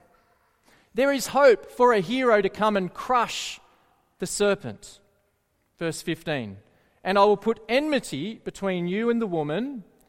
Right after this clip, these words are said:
and between your offspring and hers." This is God speaking.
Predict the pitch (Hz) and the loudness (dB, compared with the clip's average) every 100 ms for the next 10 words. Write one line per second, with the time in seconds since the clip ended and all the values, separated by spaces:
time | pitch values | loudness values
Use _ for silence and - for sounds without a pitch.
0 | _ _ _ 185 180 175 - 196 185 180 | _ _ _ -6 -4 -4 -4 -2 -2 4
1 | 214 240 202 160 - - 175 170 180 165 | 6 8 6 2 -4 -8 -4 -4 -4 -10
2 | _ _ - 160 147 180 202 123 110 - | _ _ -6 -6 -2 0 0 0 -4 -12
3 | 170 175 143 180 170 - 117 107 135 | -12 -12 -2 -2 -2 -10 -12 -12 -14